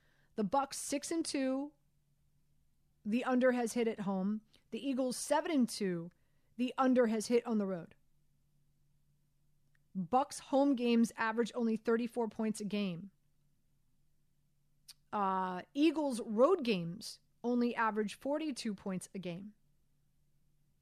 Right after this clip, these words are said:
So,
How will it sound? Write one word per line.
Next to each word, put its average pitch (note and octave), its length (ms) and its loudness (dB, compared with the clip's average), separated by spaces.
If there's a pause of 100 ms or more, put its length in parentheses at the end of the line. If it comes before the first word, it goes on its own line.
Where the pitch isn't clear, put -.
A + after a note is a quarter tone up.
(1500)
So, G3 760 0